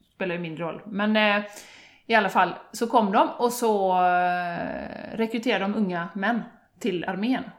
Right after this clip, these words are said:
Och det var i princip så att i den armén att det var en ganska säker död,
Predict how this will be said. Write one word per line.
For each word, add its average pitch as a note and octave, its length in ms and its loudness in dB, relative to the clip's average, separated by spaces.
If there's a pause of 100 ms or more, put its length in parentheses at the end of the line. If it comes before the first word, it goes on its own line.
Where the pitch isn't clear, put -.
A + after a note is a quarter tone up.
(260)
Och G#3+ 260 0
det A3+ 120 8
var A#3 180 8
i G#3 80 2
princip G#3+ 480 2
så D#3+ 240 -2
att D#3 140 -2
i F3 40 -4
den E3+ 200 -2
armén E3 280 -6
att D#3 120 -10
det F#3 60 -8
var F3 160 -2
en D#3 180 -8
ganska E3 260 -6
säker - 320 -8
död, G#3+ 400 -4